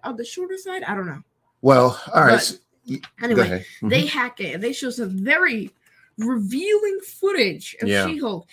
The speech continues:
Speaker 2: Yeah.
Speaker 1: This is where it gets really T V fourteen.
Speaker 2: Yes.
Speaker 1: It starts to go to Daredevil's wheelhouse of Netflix.
Speaker 2: Hmm. It, it got dark.
Speaker 1: It got, it
Speaker 2: It,
Speaker 1: got,
Speaker 2: it got
Speaker 1: it got
Speaker 2: dark.
Speaker 1: real, real
Speaker 2: Now, wh-,
Speaker 1: fast.
Speaker 2: yes, it did. It did.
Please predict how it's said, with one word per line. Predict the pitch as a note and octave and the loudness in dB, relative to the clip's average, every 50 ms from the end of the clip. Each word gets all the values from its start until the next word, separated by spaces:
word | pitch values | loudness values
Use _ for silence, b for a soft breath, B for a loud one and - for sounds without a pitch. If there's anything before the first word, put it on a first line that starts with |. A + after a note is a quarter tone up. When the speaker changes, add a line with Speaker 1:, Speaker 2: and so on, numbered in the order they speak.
| B | B
Speaker 2:
Yeah. | B G2+ G2 F#2 | B -2 -2 -2
Speaker 1:
This | F#2 F#2 F#2+ | -2 -2 -4
is | E4+ C#4 D#4 | -8 -8 -8
where | C#4 D4 D4 | -6 -6 -6
it | - - | -6 -6
gets | C#4 A3+ - | -8 -8 -8
really | G3+ G3 A3 C#4 E4 F#4 F#4 F#4+ D4+ A#3 | -8 -6 -4 -2 -2 0 2 2 2 0
T | - - - A#3+ A3+ | -2 -4 -4 -4 -4
V | G3 G#3 G#3 | -4 -4 -8
fourteen. | G3 - - F#3+ F#3 F3+ F3 - G3 D3 C#3+ D3 C#3+ G2 | -8 -8 -8 -8 -8 -8 -8 -10 -10 -10 -10 -8 -6 -6
Speaker 2:
Yes. | G2 F2+ E2+ - - - | -6 -6 -6 -8 -12 -10
Speaker 1:
It | F3 F3 | -10 -10
starts | F3 - - D4 C#4 C#4 - - | -10 -6 -4 -4 -4 -6 -6 -10
to | - | -10
go | G3+ C4 B3+ - | -6 -4 -4 -4
to | - - G3 | -4 -6 -6
Daredevil's | E3 F3 B3+ D4 D#4+ E4 C4+ C4+ A#3 G#3 A#3 A#3 G3 G3+ | -6 -6 -4 -2 -2 -2 -2 -2 -2 -2 -4 -4 -4 -4
wheelhouse | G#3+ G#3+ G#3+ G#3 G#3 G3+ G3 F#3 F#3+ - | -4 -4 -4 -4 -2 -2 -4 -4 -4 -8
of | F#3 E3 | -8 -6
Netflix. | F3+ G3+ B3+ B3+ - - - F#3+ C3 - - - - - - _ _ _ _ | -4 -4 -4 -4 -4 -6 -10 -10 -10 -12 -14 -20 -20 -20 -20 _ _ _ _
Speaker 2:
Hmm. | - A2+ A2+ A2+ A2 G#2+ G2+ G2 F2+ F2 E2 - _ _ _ _ _ _ _ _ - | 0 2 4 4 4 2 0 -2 -4 -6 -8 -12 _ _ _ _ _ _ _ _ 2
It, | - C#3 D3 D#3+ - - - | 6 6 6 6 4 0 0
it | - C3 C#3 C3+ C3+ - A#2+ G#2 | 4 4 4 4 2 -2 -4 2
got | G2 A#2 A2+ A2+ G#2+ - - - _ _ - A3 | 4 6 6 6 6 4 -2 -18 _ _ -10 -6
dark. | - F2 D2+ C#2 - - - - - | -6 -4 -6 -6 -8 -14 -14 -8 -6
Speaker 1:
It | C#4 C#4+ - - | -6 -6 -4 -2
got, | C#4 B3+ A3+ G3 F3 - | 0 0 2 2 0 0
it | - - | -2 0
Speaker 2:
It, | G2+ | 0
Speaker 1:
got, | - A#3+ A3 | 2 2 2
Speaker 2:
it | F3 | 4
got | - - G#2 | 4 4 6
Speaker 1:
it | - | 6
got | - A#3 | 6 6
Speaker 2:
dark. | G3+ F3+ - | 4 2 0
Speaker 1:
real, | C4+ C#4 C4+ G#3+ F3 D#3+ | 0 0 0 0 -2 -2
real | D3+ G#3 B3 B3+ - | -6 -6 -4 -2 0
Speaker 2:
Now, | A2+ A2+ A2+ A2 G#2+ G#2+ A2 | 2 4 4 4 2 2 0
wh-, | - | 0
Speaker 1:
fast. | A#3+ G3+ - - - - - | 0 0 0 0 -4 -6 -6
Speaker 2:
yes, | C3 A2+ G#2+ - - - | -2 -2 -2 -2 -4 -8
it | A2 F2 | -8 -6
did. | G#2 F#2+ E2+ D#2 - _ - | -6 -6 -6 -6 -10 _ -14
It | F#2+ F#2 D#2 | -14 -12 -10
did. | - F#2 E2+ E2 D#2+ | -8 -8 -8 -8 -10